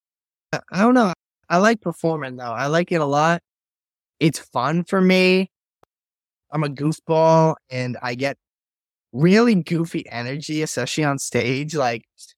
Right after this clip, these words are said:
just feeling people's energy. Like, I always just like to crack jokes on stage and I'm just improvising them. Yeah, the energy on stage,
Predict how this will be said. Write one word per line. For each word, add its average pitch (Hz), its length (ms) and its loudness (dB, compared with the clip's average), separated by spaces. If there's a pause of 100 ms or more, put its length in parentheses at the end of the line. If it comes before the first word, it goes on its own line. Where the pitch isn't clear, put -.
just 185 220 0
feeling 202 340 2
people's 208 380 2
energy. 190 560 2
Like, 165 280 2
I 160 140 2
always 175 240 2
just 165 180 -6
like 165 140 -4
to 175 80 -4
crack 170 300 2
jokes 165 360 0
on 165 140 0
stage 156 560 0
and 151 100 -4
I'm 196 120 2
just 196 240 -4
improvising 147 560 0
them. 131 180 -12 (1040)
Yeah, 160 180 4
the 135 220 -4
energy 196 460 -2
on 151 160 -2
stage, - 840 -14